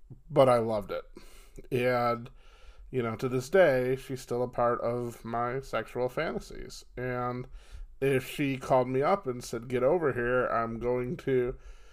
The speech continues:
hog tie you and do horrible things to you," I would, you know, be breaking the speed limit to get to her. So <laughs>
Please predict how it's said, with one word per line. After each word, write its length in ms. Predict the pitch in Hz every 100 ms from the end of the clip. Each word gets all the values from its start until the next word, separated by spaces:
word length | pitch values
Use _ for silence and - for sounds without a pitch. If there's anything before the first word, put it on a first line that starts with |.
| - -
hog 340 | 135 139 131
tie 220 | 151 131
you 180 | 139 143
and 100 | 123
do 120 | 127
horrible 340 | 120 127 123 127
things 340 | 202 247 -
to 120 | -
you," 260 | 120 123 131 -
I 180 | 107 117
would, 280 | 120 110 107
you 80 | 117
know, 160 | 104 - -
be 240 | 131 127 135 - -
breaking 300 | 131 123 139
the 80 | 139
speed 300 | - 165 165
limit 240 | 127 123
to 80 | 147
get 220 | 123 113
to 80 | 117
her. 200 | 104 - - - - - - -
So 800 | - - 156 151 143 143 143 139 - - -
<laughs> 120 | -